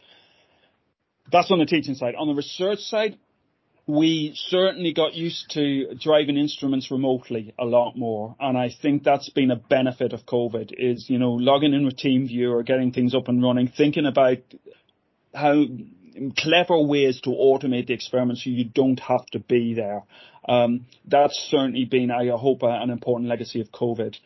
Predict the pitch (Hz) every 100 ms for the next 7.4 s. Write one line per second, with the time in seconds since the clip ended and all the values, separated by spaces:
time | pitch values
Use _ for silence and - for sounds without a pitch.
0 | _ _ - 123 120 120 120 _ _ _
1 | _ - 120 - 151 131 165 156 151 147
2 | 147 147 139 147 131 135 113 139 135 135
3 | 135 123 139 180 123 120 139 139 147 135
4 | 135 143 135 139 147 139 - - 139 123
5 | 123 - 127 139 127 110 123 120 120 131
6 | - 131 123 123 123 143 135 131 135 127
7 | 131 131 135